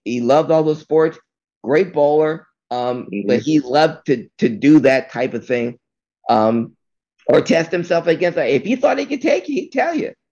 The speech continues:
Speaker 1: You know,
Speaker 2: Yeah.
Speaker 1: "I don't thi-, I don't think you're shit." And especially with, with Brock, because they wrestled in the same division in, in college, in the N C A A.
Speaker 2: Mm-hmm.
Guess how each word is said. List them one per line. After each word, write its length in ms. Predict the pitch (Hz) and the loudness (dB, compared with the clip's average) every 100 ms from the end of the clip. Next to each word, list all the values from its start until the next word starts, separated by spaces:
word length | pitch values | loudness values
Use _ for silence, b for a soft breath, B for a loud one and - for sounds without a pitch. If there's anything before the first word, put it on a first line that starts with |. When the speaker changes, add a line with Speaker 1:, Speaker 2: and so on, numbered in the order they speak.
| _ _ _ _ _ | _ _ _ _ _
Speaker 1:
You 120 | 110 110 | 2 4
know, 80 | 107 | 4
Speaker 2:
Yeah. 0 | |
Speaker 1:
"I 60 | |
don't 100 | 180 - - | -2 -10 -14
thi-, 80 | - | -6
I 120 | 160 | -2
don't 140 | 294 240 | 0 -2
think 140 | 175 | -2
you're 80 | 277 | -4
shit." 400 | - 262 - - _ _ _ _ - | -2 -4 -4 -10 _ _ _ _ -2
And 200 | 139 139 | 2 2
especially 460 | 139 - 190 - | 0 0 0 0
with, 180 | 160 143 | 0 0
with 220 | 131 131 107 | 0 -4 0
Brock, 320 | 156 180 139 | 0 0 -4
because 460 | 139 - 143 139 - _ _ | -6 0 0 -2 -10 _ _
they 120 | 151 147 | 0 2
wrestled 400 | 156 151 165 147 | 2 0 0 0
in 100 | 147 | 0
the 100 | 131 | 0
same 260 | 160 147 | 0 0
division 460 | 131 117 170 143 120 | 0 2 2 2 0
in, 260 | 123 110 - | 0 -2 -4
in 140 | 135 | -4
college, 400 | 110 147 156 117 | 0 0 2 0
in 160 | 123 123 | -2 -6
the 120 | 127 | -4
N 120 | 127 | -6
C 200 | 123 135 | -4 0
A 40 | 131 | 2
A. 380 | 123 104 104 | 2 4 2
Speaker 2:
Mm-hmm. 80 | 104 | 0